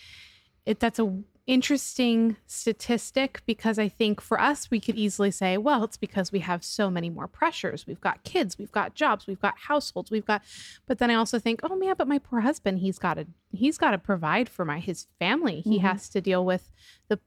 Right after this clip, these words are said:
Speaker 1: post-covid or the thick of covid world and jobs and what that requires and mandates." And so I, I can't speak to the statistic,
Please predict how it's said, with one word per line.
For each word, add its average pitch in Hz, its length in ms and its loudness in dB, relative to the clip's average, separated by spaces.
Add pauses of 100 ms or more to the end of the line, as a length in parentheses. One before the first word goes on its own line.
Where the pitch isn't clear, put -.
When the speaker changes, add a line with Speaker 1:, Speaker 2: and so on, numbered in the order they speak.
(160)
Speaker 1:
post-covid 202 1040 0
or 180 140 2
the 175 200 0
thick - 400 -4
of 214 160 -2
covid 202 380 2
world 185 380 0
and 180 160 -2
jobs 190 400 0
and 180 120 -2
what 180 200 -2
that 180 180 -2
requires 185 680 -2
and 170 140 -8
mandates." 196 520 -2
And 165 120 -8 (500)
so - 320 2 (240)
I, - 140 0 (160)
I 240 100 2
can't - 300 -4
speak - 360 -4
to 175 440 -2 (680)
the 214 120 -2
statistic, 202 500 -4